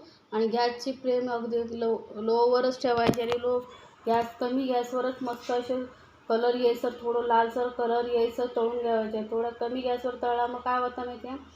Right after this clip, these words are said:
शंकरपाळे मस्त आतपासून मस्त भाजले जातात, तळले जातात आणि कलर पण छान येतात. नाही तर काय होतं माहिती आहे, हाय फ्लेमवरती बाहेरसून कलर येतात आणि आतसून कच्चेच राहतात आणि मग थोडं एक दुसऱ्या दिवशी तुमचे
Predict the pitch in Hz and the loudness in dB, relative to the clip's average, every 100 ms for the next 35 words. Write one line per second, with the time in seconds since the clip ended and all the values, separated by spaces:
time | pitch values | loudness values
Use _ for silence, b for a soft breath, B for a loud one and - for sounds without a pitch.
0 | B B - 240 233 240 240 240 247 247 | B B -8 -4 -2 0 2 2 0 -4
1 | 240 226 254 233 226 - - 247 233 254 | -8 -2 4 4 2 -6 -6 -2 -2 -2
2 | 254 247 240 233 247 226 226 214 233 240 | -6 -6 -8 -6 -4 -2 -2 0 -2 -2
3 | 233 233 226 233 226 240 247 220 220 262 | -2 -4 -4 -2 0 0 0 -2 -2 -6
4 | - B B - 226 240 254 247 262 262 | -8 B B -4 -4 -2 0 2 2 2
5 | 262 254 254 247 247 220 214 214 214 240 | -2 -2 -2 -2 0 0 2 0 0 -2
6 | 254 254 240 247 240 240 240 233 233 240 | 0 0 0 -4 -4 -6 -2 -4 -4 -6
7 | 240 240 233 262 277 B B - 226 233 | -4 -6 -6 -10 -12 B B 0 4 4
8 | 262 262 254 247 254 262 254 262 247 240 | 2 -2 0 0 2 2 2 0 0 2
9 | 226 - 254 262 240 - 269 254 220 220 | 0 -2 -4 -4 -2 0 2 2 0 0
10 | 208 220 247 262 262 247 247 B B - | 0 0 -2 -2 -2 -2 -4 B B -4
11 | 233 226 247 240 262 247 262 - 262 262 | -2 0 -2 0 -2 -2 -2 -4 -4 -4
12 | 262 - - - - 240 | -6 -18 -20 -20 -14 -6